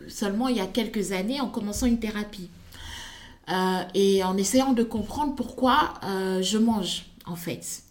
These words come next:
Et donc, entre mes douze ans et mes dix-sept ans, euh, je prenais, je perdais beaucoup de poids. En classe de seconde, j'étais tout le temps au régime.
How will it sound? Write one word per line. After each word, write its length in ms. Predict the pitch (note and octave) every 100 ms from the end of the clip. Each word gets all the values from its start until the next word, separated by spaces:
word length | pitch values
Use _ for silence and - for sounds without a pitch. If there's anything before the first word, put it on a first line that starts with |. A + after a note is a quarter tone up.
| - - - - - - -
Et 120 | A3+
donc, 360 | - E4+ A4 -
entre 280 | A3+ A3+ A#3
mes 160 | A3 G#3+
douze 320 | C4+ D4 D4+
ans 340 | D4 C#4 - -
et 140 | G3
mes 160 | F#3+ F3+
dix-sept 500 | F3+ G3 A#3+ A3 D4+
ans, 280 | G#4 A4 - - -
euh, 460 | F#3+ F3+ F3+ F3+
je 160 | F#3 F#3+
prenais, 520 | F#3+ - B3+ D4+ E4
je 100 | A3
perdais 400 | G#3+ C4 A#3+ A3+
beaucoup 260 | G3 F#3+ F3
de 80 | -
poids. 360 | A3 - - - - - - - -
En 80 | G#3
classe 280 | C4 B3+
de 60 | A3+
seconde, 420 | - B3+ B3+ C4
j'étais 280 | G3 E3 F#3+
tout 140 | A3
le 80 | C4+
temps 180 | D4+ C#4+
au 20 |
régime. 560 | A#3+ A3 G#3+ B3+ E4